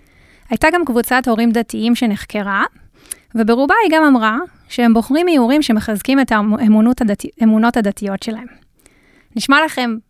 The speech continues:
בטח שמרני, וזה נכון, ובכלל מעניין לדעת שבאמירויות עד לא מזמן לא הייתה תרבות ספרותית של ממש, ולא לדבר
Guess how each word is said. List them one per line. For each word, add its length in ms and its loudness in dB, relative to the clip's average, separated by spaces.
בטח 280 -2
שמרני, 500 -2
וזה 200 0
נכון, 360 -6
ובכלל 420 2
מעניין 300 0
לדעת 320 0
שבאמירויות 840 0
עד 180 0
לא 100 2
מזמן 340 2
לא 120 2
הייתה 220 0
תרבות 380 0
ספרותית 460 -2
של 140 0
ממש, 600 -2
ולא 260 2
לדבר 260 2